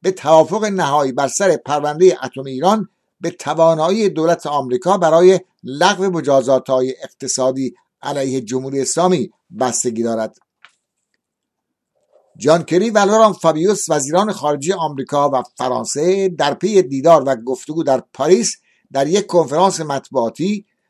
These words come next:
با شرکت خبرنگاران حضور یافتند و به پرسش‌های آنها پاسخ دادند. هم لوران فابیوس و هم جان کری هر دو اظهار عقیده کردند که هنوز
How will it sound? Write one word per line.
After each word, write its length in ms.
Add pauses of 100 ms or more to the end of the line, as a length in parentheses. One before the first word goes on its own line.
(120)
با 200
شرکت 460
خبرنگاران 920 (520)
حضور 300
یافتند 520 (240)
و 140
به 60
پرسش‌های 600
آنها 340
پاسخ 440
دادند. 400 (800)
هم 400
لوران 360
فابیوس 640
و 80
هم 300 (220)
جان 260
کری 340
هر 240
دو 200
اظهار 380
عقیده 320
کردند 460
که 120
هنوز 400